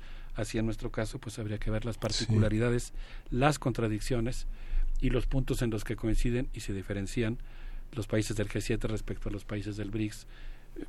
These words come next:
Speaker 1: Yo diría que en general los países del brics están reproduciendo sus capitales, compitiendo por la disputa mundial, aunque algunos tienen sus particularidades que vale la pena también tomar en cuenta. Pues muchas gracias a todos, les mandamos un abrazo.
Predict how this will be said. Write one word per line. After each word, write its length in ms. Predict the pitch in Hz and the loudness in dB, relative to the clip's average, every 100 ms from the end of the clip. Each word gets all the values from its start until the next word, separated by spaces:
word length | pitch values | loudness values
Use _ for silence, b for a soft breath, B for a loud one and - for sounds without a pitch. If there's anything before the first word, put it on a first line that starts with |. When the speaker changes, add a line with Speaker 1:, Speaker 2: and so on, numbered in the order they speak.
| 139 | 2
Speaker 1:
Yo 180 | 123 131 | 10 10
diría 220 | 127 120 | 12 8
que 80 | 120 | 6
en 60 | |
general 180 | 120 120 | 6 6
los 100 | 123 | 4
países 300 | - 110 117 | 4 2 2
del 120 | 110 | 0
brics 200 | 110 107 | 0 0
están 280 | 101 - 107 | -2 -2 -2
reproduciendo 640 | 104 104 107 101 131 120 | -2 0 0 2 4 4
sus 200 | 107 - | 2 -4
capitales, 500 | - 110 104 120 117 - | -6 -4 -2 0 0 0
compitiendo 560 | 110 104 104 123 120 | -2 -2 0 0 0
por 140 | 113 110 | 0 -2
la 60 | |
disputa 360 | 107 - 95 143 | -2 -2 -2 4
mundial, 340 | 151 151 165 - B B B B - | 6 8 6 4 B B B B 2
aunque 240 | 170 156 | 4 6
algunos 300 | 147 143 139 | 4 4 2
tienen 220 | - 127 113 | 2 0 0
sus 300 | 117 - - - | -4 -6 -6 2
particularidades 1040 | 123 - 110 110 104 104 104 104 - - b b b b - | 2 2 0 0 0 2 0 0 0 2 b b b b -4
que 280 | - 98 98 | -2 -2 2
vale 220 | 104 107 | 2 2
la 100 | 98 | 0
pena 220 | 95 104 | 0 0
también 260 | 95 98 92 | 2 2 2
tomar 220 | 98 95 | 0 0
en 80 | 92 | 0
cuenta. 360 | - 107 - - B B B B B - | 2 2 2 4 B B B B B 2
Pues 180 | 131 | 2
muchas 260 | 127 127 123 | 4 4 4
gracias 300 | 123 117 113 | 4 4 4
a 40 | 117 | 4
todos, 380 | 139 151 175 | 4 4 4
les 100 | 117 107 | 2 4
mandamos 360 | 107 117 110 | 4 4 2
un 80 | 131 | 2
abrazo. 360 | 127 151 170 | 4 4 4